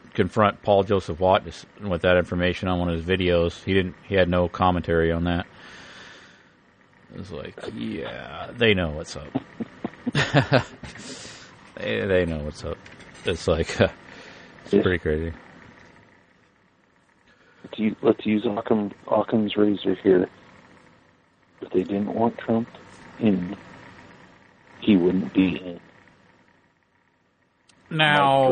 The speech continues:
Speaker 2: Mic drop.
Speaker 1: how do you know that, John? Is it possible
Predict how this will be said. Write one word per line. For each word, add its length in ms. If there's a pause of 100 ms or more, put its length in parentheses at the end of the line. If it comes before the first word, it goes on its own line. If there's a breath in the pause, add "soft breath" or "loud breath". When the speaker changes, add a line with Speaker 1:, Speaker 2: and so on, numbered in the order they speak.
(180)
Speaker 2:
Mic 80
drop. 0
Speaker 1:
how 560
do 100
you 140
know 300
that, 300
John? 520 (1700 loud breath)
Is 260
it 360
possible 880